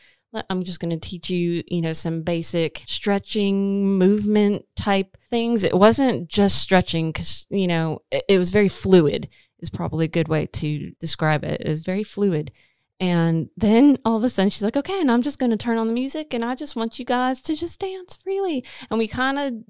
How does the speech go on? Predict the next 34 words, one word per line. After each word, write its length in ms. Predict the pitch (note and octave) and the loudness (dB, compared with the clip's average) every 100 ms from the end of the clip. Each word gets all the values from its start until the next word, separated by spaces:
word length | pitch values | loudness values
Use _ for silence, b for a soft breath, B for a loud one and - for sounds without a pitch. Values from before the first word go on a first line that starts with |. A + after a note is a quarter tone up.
| G3 | -2
did 220 | A#3+ B3+ | 0 2
a 40 | |
line 580 | B3 A3 A3 A3+ A3+ A#3 | 2 0 0 0 0 -2
and 520 | - F#3 F#3+ F3+ F#3 B B _ | -2 0 0 0 -2 B B _
she 220 | - - G3 | -8 -6 -2
gave 320 | A3 A3+ A3+ | -2 0 -2
us, 240 | A3 - | -4 -4
like, 160 | G#3+ - | -4 -4
each 340 | - - G#3+ - | -8 -8 -6 -4
person 360 | A#3 A3 A3+ | -4 -2 -2
got 300 | G#3 G3+ F#3+ - - - | 0 0 -2 -6 -16 -6
their 180 | F#3 | -2
own 600 | F#3 G3 G3+ G3+ G3+ G3+ - | 0 2 2 2 0 -2 -8
time 400 | - G3 F#3+ G3 | -6 0 2 0
to, 160 | G3 F#3+ | -2 -4
like, 160 | F3 E3 | -4 -4
go 240 | F#3 F#3+ | -2 0
in, 180 | G3 G3 | -2 -6
in 420 | - G3 - G3 | -6 -6 -2 -2
space. 440 | F#3+ - F#3 G3 - | -2 -4 -4 -4 -6
And 100 | F#3 | -10
she's 160 | - | -8
like, 120 | F#3 | -6
"I 100 | F#3 | -4
want 240 | G#3 A#3 A#3 | -4 -4 -6
you 60 | |
to 160 | A#3+ G#3 | -8 -6
imagine 400 | G3+ G#3 A3 A#3 | -6 -8 -8 -10
that 100 | G3+ | -8
there's 200 | F#3 F3+ | -8 -6
no 100 | G3 | -4
one 160 | F3+ E3+ | -2 -4
else 180 | D#3+ | -6
here 460 | - C4 C4+ C4+ C4 | -4 -4 -4 -4 -6